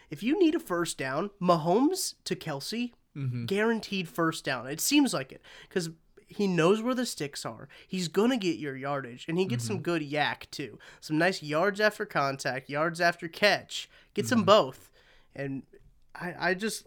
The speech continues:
Speaker 1: I love Travis Kelce, and I feel like he's not being appreciated enough in Kansas City.
Speaker 2: Yeah, and I think Josh Briscoe tweeted something like, "Whatever you think Kelce is, like, however good, add, like, twenty percent." I think that's what he said. And,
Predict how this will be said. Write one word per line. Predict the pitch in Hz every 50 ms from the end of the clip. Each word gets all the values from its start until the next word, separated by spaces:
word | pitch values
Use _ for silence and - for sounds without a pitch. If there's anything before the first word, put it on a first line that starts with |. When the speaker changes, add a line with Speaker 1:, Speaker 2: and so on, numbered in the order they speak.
| -
Speaker 1:
I | - 143 147 156 160
love | 160 160 160 160 165 190 202 208
Travis | - - - 202 196 185 180 165
Kelce, | - - 147 139 139 - -
and | 143 135
I | 131
feel | 127 - - 147 147 143
like | 139 139 139
he's | - 147 135 -
not | 151 143 143 139 135 -
being | 143 139 139
appreciated | 135 - 143 135 - - 139 135 131 131
enough | 127 127 127 131 -
in | - 131
Kansas | - - - - - 139
City. | - - - - - - _ _ _ _ _ _ _ _ _ _ _ -
Speaker 2:
Yeah, | 123 127 135 139 131 131
and | 139 139
I | 135 131
think | 127 131 143 151 175 185 - - - - _ _ _ _ -
Josh | 123 127 131 120 120 123 - -
Briscoe | - 120 117 117 - - 117 113 110
tweeted | 107 - - 117 113 107 110 104 107
something | - - - 113 113 117 - 117 110 110
like, | 104 104 104 104 101 - - - _ _ _ _ _ _ _ _ _ _ _ _ _ _ _ _ _
"Whatever | - 135 131 135 131 139 143 143 156 151
you | 151 151 139
think | 127 - 131 123 123 127 127 - -
Kelce | - 147 127 123 123 - - 123 113 110
is, | 107 110 113 113
like, | - 123 117 113
however | 120 120 117 117 117 117 117 120
good, | 113 107 110 107 110 117 127 131 - _ _ _ _ _ _ _ _ -
add, | - 127 127 131 135 131
like, | 135 127 120 113 -
twenty | - - 127 120 120 113
percent." | 110 120 110 101 - - 95 98 - -
I | 78 120 120
think | 127 139 143 143
that's | 147 139 135 131 - -
what | 135 123
he | 117 110
said. | - 123 117 113
And, | 110 120 135 139 131 131